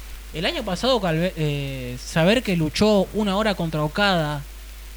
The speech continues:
y mantuvieron la intensidad fue impresio-, impresionante. O sea, creo que mostrando un poco el carisma de uno con la intensidad del otro, el combate, la verdad que salió espectacular.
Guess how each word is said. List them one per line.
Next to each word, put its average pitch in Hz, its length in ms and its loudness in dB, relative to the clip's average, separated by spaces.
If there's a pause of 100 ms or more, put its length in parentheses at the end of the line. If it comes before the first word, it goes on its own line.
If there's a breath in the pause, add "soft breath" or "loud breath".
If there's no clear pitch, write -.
y 151 100 -4
mantuvieron 160 480 0
la 196 60 2
intensidad 170 500 0
fue 196 100 0
impresio-, 165 440 0
impresionante. 160 760 -4 (540)
O - 80 -14
sea, 156 160 -4
creo 240 180 -2
que 226 140 -2
mostrando 208 400 -2
un 202 60 -4
poco 196 240 -2
el 165 80 -4
carisma 202 440 -4
de 185 120 -2
uno 175 260 -4
con 160 140 -6
la 160 80 -4
intensidad 160 420 -4
del 190 160 -4
otro, 208 220 -4
el 170 60 -4
combate, 180 380 -4
la 165 80 -6
verdad 170 200 -6
que 175 60 -8
salió 175 280 -6 (140)
espectacular. 156 720 -6